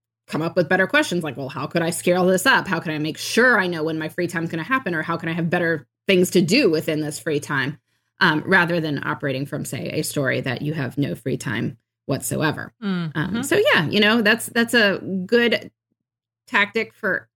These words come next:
Speaker 1: anyone to try. <laughs> I know there's some, like, resistance. I can already feel the resistance. Your
Speaker 2: No,
Speaker 1: listeners
Speaker 2: I,
Speaker 1: are like, "No, <laughs>
Speaker 2: no, my,
Speaker 1: don't make
Speaker 2: our,
Speaker 1: me do that."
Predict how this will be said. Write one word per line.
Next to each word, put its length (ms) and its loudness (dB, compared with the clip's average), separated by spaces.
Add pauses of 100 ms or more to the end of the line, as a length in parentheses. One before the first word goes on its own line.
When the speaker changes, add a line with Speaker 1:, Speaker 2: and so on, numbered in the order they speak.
(160)
Speaker 1:
anyone 460 4
to 100 0
try. 640 2 (220)
<laughs> 200 -2
I 880 2
know 140 4
there's 160 2
some, 160 0
like, 180 0
resistance. 600 2
I 60 4
can 120 2
already 260 4
feel 280 0
the 80 -2
resistance. 540 -4
Your 80 4
Speaker 2:
No, 120 8
Speaker 1:
listeners 240 6
Speaker 2:
I, 60 4
Speaker 1:
are 40 4
like, 180 2
"No, 200 4
<laughs> 440 0
Speaker 2:
no, 180 6
my, 140 6
Speaker 1:
don't 100 4
make 80 6
Speaker 2:
our, 80 6
Speaker 1:
me 60 0
do 120 0
that." 260 -4